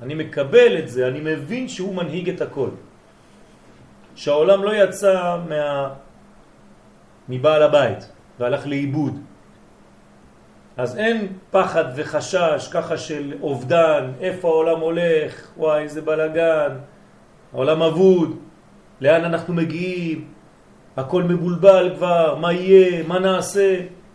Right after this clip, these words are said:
כן, כל השאלות האלה זה שאלות שזורקות את הקדוש ברוך הוא מהמציאות. אמנם יש בעיות, אמנם יש סיבוכים בדרך,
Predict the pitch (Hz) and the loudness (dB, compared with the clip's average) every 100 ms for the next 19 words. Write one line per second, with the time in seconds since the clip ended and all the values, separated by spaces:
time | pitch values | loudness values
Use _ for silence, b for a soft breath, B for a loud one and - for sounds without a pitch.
0 | - _ - - 214 226 214 220 196 - | -20 _ -14 -4 -2 -2 0 -2 -2 -2
1 | 185 202 226 208 214 247 262 - - - | 0 0 -2 -2 -2 -2 -4 -8 -16 -20
2 | - - - 123 151 - 170 175 208 226 | -20 -20 -18 -10 -8 -4 -4 -2 -2 -2
3 | - 175 139 175 175 135 240 233 202 185 | -4 -6 -2 -2 0 2 4 4 0 -2
4 | 180 175 180 170 170 170 180 156 143 131 | -2 -2 -2 -4 -6 -6 -6 -4 -4 -6
5 | - 123 95 - - - - - - - | -10 -12 -12 -16 -20 -20 -20 -20 -20 -20
6 | _ _ - - - - - - - - | _ _ -20 -20 -20 -20 -20 -20 -20 -20
7 | - - - - - - _ - - - | -20 -20 -20 -20 -20 -20 _ -20 -20 -6
8 | 151 165 185 180 185 156 160 156 147 156 | -4 0 0 2 2 2 0 2 2 2
9 | 160 151 151 165 165 175 170 - - - | 0 -2 -4 -4 -4 -4 -4 -8 -16 -20
10 | - - - - 170 175 - 151 151 156 | -20 -20 -16 -10 -6 -6 -6 -8 -4 -4
11 | 156 175 208 | -2 -6 -6